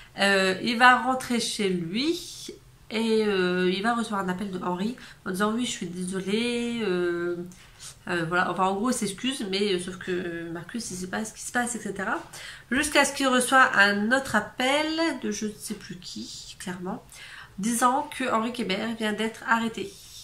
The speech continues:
Et donc, euh, lui, il a le, les infos, et cetera. Et en fait, donc, son mentor, Henri, s'est fait arrêter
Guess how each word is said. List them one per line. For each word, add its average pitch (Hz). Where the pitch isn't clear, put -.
Et 180
donc, 180
euh, 180
lui, 190
il 175
a 175
le, 170
les 170
infos, 180
et -
cetera. 185
Et 214
en 202
fait, 226
donc, 202
son 214
mentor, 208
Henri, 220
s'est -
fait -
arrêter 240